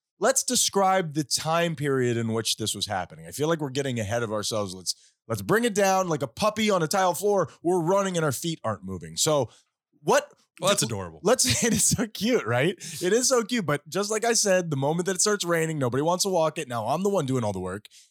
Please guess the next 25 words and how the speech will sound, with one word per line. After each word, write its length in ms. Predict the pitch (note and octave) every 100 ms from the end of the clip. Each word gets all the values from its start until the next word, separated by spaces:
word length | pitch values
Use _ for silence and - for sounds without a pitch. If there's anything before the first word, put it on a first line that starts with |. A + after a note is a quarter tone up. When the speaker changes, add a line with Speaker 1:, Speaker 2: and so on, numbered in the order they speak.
| _ _ _
Speaker 1:
Now, 260 | F#3+ G3 F#3
my 140 | F3
question 400 | A3 A#3 A3 G#3+ F#3
to 120 | F3
you 180 | D#3+ C#3
is, 200 | B2+ A2
what 300 | C3+ F#3+ A3
do 80 | A3
you 100 | A3+
remember 360 | F#3 F3 E3+
from 380 | E3 - D#3 D3+
this 220 | C#3 C#3
time 300 | - C#3 C#3
period? 200 | A2+ F2 F2+
We 80 | A#2
haven't 180 | C3+
discussed 340 | C3+ C3 D3+ C#3
this 160 | G2 A2
at 60 |
all. 260 | D3+ G#3+ A3
There's 200 | D3 A#2
been 160 | B2
no 160 | B2 A#2
warm 400 | F#2 G2+ E3 G#3
up. 200 | C#4 B3+